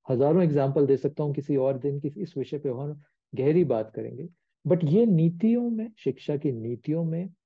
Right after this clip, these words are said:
ये बदलाव आना चाहिए, और अगर हम इस पे काम करें, तो मेरे देखे पाँच से दस साल में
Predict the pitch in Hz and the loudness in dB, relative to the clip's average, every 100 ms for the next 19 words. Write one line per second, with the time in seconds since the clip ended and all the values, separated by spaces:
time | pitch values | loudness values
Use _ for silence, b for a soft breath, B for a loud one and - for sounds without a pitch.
0 | - 120 117 113 120 110 113 143 147 165 | -8 -6 -4 -2 -2 -4 -6 -6 -4 -2
1 | 160 147 170 165 185 190 _ _ _ _ | -2 -4 -4 -4 -6 -10 _ _ _ _
2 | 175 170 - 180 175 151 151 160 151 147 | -10 -6 -2 -2 -2 -4 -2 -4 -4 -4
3 | 175 151 190 _ _ _ - 120 117 160 | -4 -6 -10 _ _ _ -8 -6 -2 0
4 | 240 214 214 220 - 160 202 - 170 151 | 0 0 -2 -6 -4 -6 -6 -4 -4 -6
5 | 147 185 175 139 139 | -8 -6 -4 -6 -10